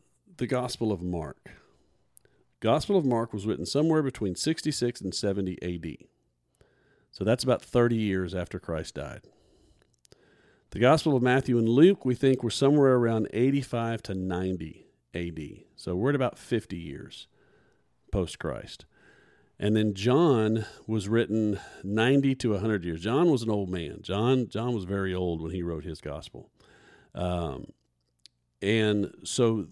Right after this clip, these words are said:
we're, we're talking about fifty to sixty years from the actual event that occurred.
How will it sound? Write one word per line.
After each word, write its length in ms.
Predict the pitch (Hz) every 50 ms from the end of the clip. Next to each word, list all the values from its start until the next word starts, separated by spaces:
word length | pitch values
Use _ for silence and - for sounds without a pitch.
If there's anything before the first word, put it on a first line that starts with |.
| - -
we're, 240 | - 104 131 190 190 -
we're 120 | - 170 190
talking 440 | - - 214 202 - - 147 127 117
about 240 | 107 107 110 -
fifty 400 | - - - 185 220 - - 233
to 100 | 202 147
sixty 420 | 120 - - 156 156 - - 151 143
years 420 | 131 123 127 127 127 123 120 110
from 240 | - - 110 104 101
the 120 | 104 - - -
actual 560 | 98 120 135 - - - 139 123 120 - - -
event 600 | 95 92 87 87 104 113 117 117 - - 92 95
that 100 | 101 92
occurred. 600 | - - - - 110 101 92 82 67 - -